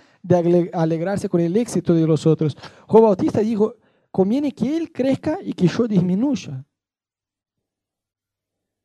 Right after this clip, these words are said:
Pero cuando vos no tenés esta identidad, te enojás con pavadas.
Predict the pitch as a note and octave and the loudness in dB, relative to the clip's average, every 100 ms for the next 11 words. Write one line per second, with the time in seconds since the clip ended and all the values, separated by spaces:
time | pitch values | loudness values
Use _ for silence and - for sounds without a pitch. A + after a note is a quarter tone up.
0 | _ E3 - G#3+ A3 C4+ D#4 - A3 B3 | _ -4 -2 -2 0 0 0 -2 -2 -2
1 | G#3 F#3+ F3+ F3+ D#3+ G3 C#4 G3+ G#3+ A#3+ | -4 -4 -4 -4 -4 -4 -6 -4 -2 -2
2 | G#3+ C4 C4+ - C#4 - F#3+ F3+ G4 F#4+ | -4 -8 -12 -12 -14 -6 -4 -4 -6 -6
3 | C#3+ A#2+ - - | -6 -8 -12 -20